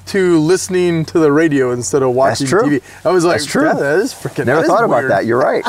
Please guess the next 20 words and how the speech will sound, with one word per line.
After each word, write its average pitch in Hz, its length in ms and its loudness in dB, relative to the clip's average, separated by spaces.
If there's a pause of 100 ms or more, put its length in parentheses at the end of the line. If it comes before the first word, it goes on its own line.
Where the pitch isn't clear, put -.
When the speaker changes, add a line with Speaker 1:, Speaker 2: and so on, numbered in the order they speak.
Speaker 1:
<laughs> - 140 -12
Speaker 2:
You're - 120 0
Speaker 1:
Like, 180 120 0
Speaker 2:
right. 262 180 0
Speaker 1:
podcasts 262 360 -2
are 214 60 0
so 247 220 0
huge 277 280 -2
now, 185 320 0 (880)
and 170 100 2
it's 170 160 0
exactly 190 500 0
what 196 200 2
they 180 140 2
had 180 160 0
to 160 60 -4
do 190 120 2
before 175 320 0
T 175 220 -4
V, 165 260 -2